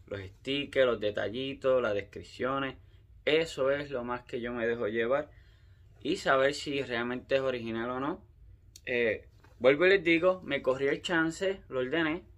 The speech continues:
¿verdad? No pagué eso, o sea, no di los puntos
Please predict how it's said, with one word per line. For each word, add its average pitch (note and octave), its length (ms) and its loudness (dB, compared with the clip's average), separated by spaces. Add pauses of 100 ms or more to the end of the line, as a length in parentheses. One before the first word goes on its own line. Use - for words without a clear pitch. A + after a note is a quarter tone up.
(320)
¿verdad? B2 300 -4 (320)
No C3+ 420 -2
pagué F#3 420 4 (200)
eso, F3 340 -6 (300)
o - 80 -20
sea, C#3+ 340 -2
no C3 220 -2
di D3 80 0
los F#3 220 2
puntos E3 600 2